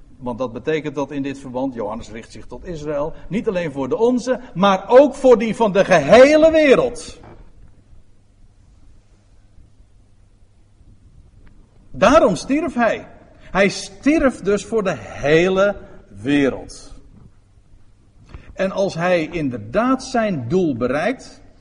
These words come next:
als hij geen doelmisser is en dus geen zondaar is, als hij bereikt waar hij toe, waartoe hij kwam, wel, dan zal dit dus ook gerealiseerd worden. En aangezien ik geloof in een God die God is, die gewoon dus alles in handen heeft,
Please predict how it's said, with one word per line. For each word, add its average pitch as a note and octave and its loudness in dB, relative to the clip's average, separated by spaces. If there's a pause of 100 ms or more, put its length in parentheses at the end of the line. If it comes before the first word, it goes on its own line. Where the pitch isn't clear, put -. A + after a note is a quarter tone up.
(640)
als F#3 -4
hij E3+ -2
geen C3+ -6
doelmisser D#3+ 0
is D#3+ -8
en D3+ -6
dus C#3+ -8
geen C3 -6
zondaar F3+ -4
is, F#3 -10
als E3 -6
hij C#3 -4
bereikt D#3+ -6
waar D#3+ 0
hij D3 -2
toe, C3+ -8 (400)
waartoe D#3+ -4
hij B2+ -4
kwam, A#3+ -2 (160)
wel, F#3 -4
dan D#3 -6
zal E3 -4
dit C#3 -8
dus C#3 -8
ook C#3+ -8
gerealiseerd B2+ -8
worden. D#3+ -8 (480)
En E3 -12
aangezien D#3+ -8
ik G3 -10
geloof E3+ -2
in C#3 -6
een A#2+ -12
God - -6
die C#3+ -8
God G#3 -6
is, D#3 -12 (220)
die D#3+ -10
gewoon D#3+ -2
dus C#3 -6
alles D#3 -4
in D3 -8
handen E3+ -4
heeft, C3+ -4